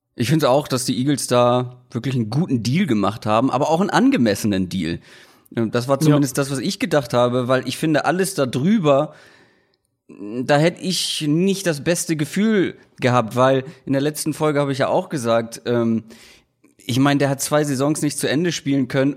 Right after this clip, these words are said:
Speaker 1: und hat dann, wenn er fit war, auch nicht mehr ganz die Leistung gebracht, wie, ich glaube, zweitausendsechzehn war es, sein
Speaker 2: Siebzehn, siebzehn.
Speaker 1: sein starkes Jahr auf jeden Fall,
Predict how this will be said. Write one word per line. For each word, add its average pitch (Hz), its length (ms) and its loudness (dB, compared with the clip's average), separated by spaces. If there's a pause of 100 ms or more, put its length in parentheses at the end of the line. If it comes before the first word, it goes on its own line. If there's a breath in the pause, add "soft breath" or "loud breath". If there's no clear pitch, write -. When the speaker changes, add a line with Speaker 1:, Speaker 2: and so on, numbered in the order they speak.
Speaker 1:
und 208 360 2
hat 131 180 -2
dann, 143 200 2
wenn 156 140 0
er 139 160 -4
fit - 300 -8
war, 135 160 0
auch 127 160 -2
nicht 151 240 -2
mehr 147 180 0
ganz 139 320 0
die 123 120 -4
Leistung 120 420 0
gebracht, 120 420 -4
wie, 127 300 2
ich 113 180 -2
glaube, 120 400 2
zweitausendsechzehn 117 1600 0
war 135 200 2
es, - 380 -10
sein 127 200 0
Speaker 2:
Siebzehn, 123 520 -2
siebzehn. 120 500 -12 (480)
Speaker 1:
sein 117 200 -2
starkes 131 400 2
Jahr 123 220 4
auf 131 120 0
jeden 127 180 0
Fall, 123 320 0